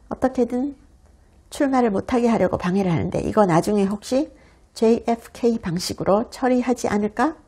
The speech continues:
이런 섬뜩한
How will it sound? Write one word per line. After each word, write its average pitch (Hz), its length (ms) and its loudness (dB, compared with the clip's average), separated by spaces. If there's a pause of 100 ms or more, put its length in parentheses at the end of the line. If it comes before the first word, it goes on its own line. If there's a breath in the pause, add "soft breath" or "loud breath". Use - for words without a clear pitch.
(640 soft breath)
이런 233 420 0 (1160)
섬뜩한 240 640 -6